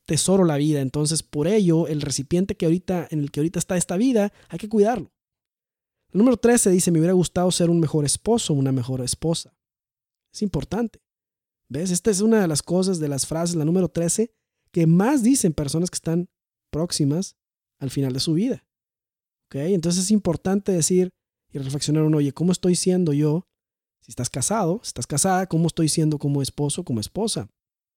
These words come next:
Si no estás casado y eso está en tus planes, bueno, pues, ¿qué tipo de esposo o esposa quiero ser?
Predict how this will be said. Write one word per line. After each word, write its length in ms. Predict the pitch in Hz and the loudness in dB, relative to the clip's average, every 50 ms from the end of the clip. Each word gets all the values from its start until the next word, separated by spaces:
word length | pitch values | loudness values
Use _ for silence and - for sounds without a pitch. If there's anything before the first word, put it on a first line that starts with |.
| _ _ _ _ _ _ _ _ _ _ _ | _ _ _ _ _ _ _ _ _ _ _
Si 120 | - - 151 | -4 -2 0
no 60 | 139 | 0
estás 220 | 127 - - 135 | -2 -2 -4 -6
casado 600 | - 131 120 - 208 220 233 190 170 185 226 - _ _ _ _ _ _ _ _ _ _ _ - | -6 -4 -4 -2 0 2 4 4 4 4 2 -2 _ _ _ _ _ _ _ _ _ _ _ -8
y 220 | 139 139 127 - _ _ | -6 -6 -6 -8 _ _
eso 240 | 143 143 135 - 151 | -4 -4 -2 0 0
está 200 | 135 - - 147 | -2 -2 -2 -2
en 80 | 139 | -2
tus 180 | - - 139 - | -2 -4 -4 -2
planes, 580 | - 196 208 202 175 156 175 202 - - - _ _ _ _ _ _ _ _ _ _ - | 0 0 2 2 2 0 0 -2 -4 -8 -14 _ _ _ _ _ _ _ _ _ _ -6
bueno, 360 | 123 123 123 147 185 226 - _ _ _ _ _ _ _ | -4 -2 0 0 -2 -2 -6 _ _ _ _ _ _ _
pues, 340 | - 143 165 160 - - - _ _ _ _ _ | -2 -2 0 0 -2 -4 -8 _ _ _ _ _
¿qué 120 | - 131 | -8 -6
tipo 380 | - - 175 151 - 160 147 135 | -2 -2 -2 0 0 0 0 0
de 140 | 123 - - | 0 -2 -4
esposo 520 | 127 120 - - - 139 139 - - 143 | -6 -8 -6 -6 -4 -4 -2 -2 -4 -4
o 100 | 123 131 | -6 -6
esposa 360 | 120 - - 127 120 - 123 113 | -8 -8 -8 -8 -6 -6 -6 -8
quiero 200 | - 117 104 101 | -8 -8 -8 -6
ser? 320 | - - 156 117 - _ | -6 -8 -8 -10 -12 _